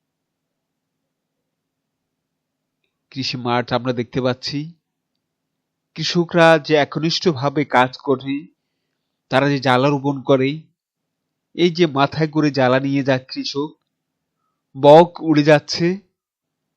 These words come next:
আবার বসছে সে শিকারের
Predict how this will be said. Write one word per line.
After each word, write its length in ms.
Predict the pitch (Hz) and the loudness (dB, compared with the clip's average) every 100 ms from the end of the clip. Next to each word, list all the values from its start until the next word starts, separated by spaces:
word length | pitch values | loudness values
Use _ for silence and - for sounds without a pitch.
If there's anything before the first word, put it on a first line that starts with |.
| _ - _ _ | _ -20 _ _
আবার 280 | 135 131 147 | 0 4 4
বসছে 400 | 139 143 - - 147 | 2 -2 -2 -6 -6
সে 260 | - 170 185 226 _ _ _ _ _ _ _ _ _ _ _ | -2 -2 -2 -6 _ _ _ _ _ _ _ _ _ _ _
শিকারের 500 | - 165 151 139 135 | -6 -2 0 0 0